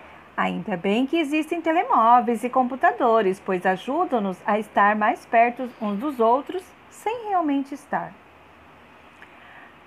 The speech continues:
Além de fazer algumas perguntas e tarefa para não nos esquecermos de tudo que aprendemos na escola,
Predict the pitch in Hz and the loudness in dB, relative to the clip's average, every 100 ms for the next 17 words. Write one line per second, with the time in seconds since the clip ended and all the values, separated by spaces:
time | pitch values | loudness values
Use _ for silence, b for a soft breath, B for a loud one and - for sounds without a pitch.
0 | - 427 508 554 508 370 294 254 233 214 | -4 0 0 -2 -2 2 4 4 4 2
1 | 208 208 - 208 190 220 277 240 202 202 | -2 -4 0 -2 0 -2 -2 -4 -6 0
2 | 190 185 214 226 202 202 196 190 233 277 | 2 4 4 2 0 2 2 2 0 0
3 | 233 208 - 208 - 202 190 175 185 - | -4 -8 -6 -6 -2 -2 -2 -8 -10 -6
4 | 247 262 196 190 185 190 185 208 185 180 | -4 -2 -4 -8 -6 -6 -2 -2 -2 -6
5 | 175 - - 233 247 220 202 | -10 -10 -4 2 4 4 0